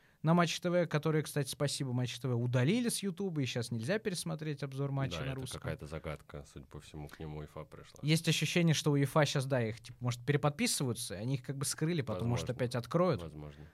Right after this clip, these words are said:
Speaker 1: Но так или иначе, вот как будто, вот как будто всем по барабану. Лучший клуб Европы, ну как бы.
Speaker 2: Ну, я
Speaker 1: Как
Speaker 2: не
Speaker 1: же
Speaker 2: знаю,
Speaker 1: так?
Speaker 2: я не очень слежу за общим инфоповодом.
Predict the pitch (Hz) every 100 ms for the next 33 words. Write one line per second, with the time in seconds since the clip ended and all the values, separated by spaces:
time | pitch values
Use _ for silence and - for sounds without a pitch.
0 | _ 143 170 240 - 214 202 190 - 131
1 | 143 - 147 196 226 214 190 165 - 139
2 | 147 - - 160 233 247 - 294 285 262
3 | 302 277 302 262 104 - - _ _ _
4 | _ - 220 - 254 254 254 - 226 262
5 | 240 - 98 110 _ 151 160 117 98 90
6 | - _ _ - 120 131 139 123 87 57
7 | - - 90 98 117 120 170 - 127 104
8 | 90 85 98 101 107 107 104 98 98 98
9 | 101 92 95 95 98 - 92 92 90 92
10 | - 120 131 101 90 85 82